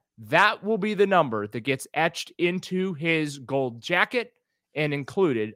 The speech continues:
on his Hall of Fame ring. Joe Thomas, professional football Hall of Famer, number three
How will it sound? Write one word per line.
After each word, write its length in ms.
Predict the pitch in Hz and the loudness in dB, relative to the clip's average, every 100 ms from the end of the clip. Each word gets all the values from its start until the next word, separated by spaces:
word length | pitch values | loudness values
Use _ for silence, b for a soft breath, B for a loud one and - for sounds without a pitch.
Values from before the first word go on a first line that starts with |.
| - | -2
on 240 | 135 131 | 0 0
his 280 | 120 139 123 | -4 -10 -10
Hall 400 | - 127 131 - 120 | -6 -2 -2 -4 -12
of 100 | 117 | -8
Fame 380 | 127 120 117 | -6 -6 -6
ring. 260 | 110 101 104 | -10 -10 -12
Joe 160 | - 190 | 0 0
Thomas, 560 | 190 196 190 185 - - _ _ _ _ _ _ | 4 6 6 2 -6 -16 _ _ _ _ _ _
professional 520 | - - 214 - 220 | -12 6 6 6 -2
football 680 | 175 214 208 196 185 180 _ _ _ _ | 0 0 2 2 2 0 _ _ _ _
Hall 340 | - 190 220 | 0 6 8
of 100 | 220 | 6
Famer, 460 | - 165 151 147 143 _ _ | 2 0 0 -2 -4 _ _
number 340 | 139 151 143 139 | -2 0 0 -2
three 560 | - 147 165 180 180 | -6 0 0 0 -8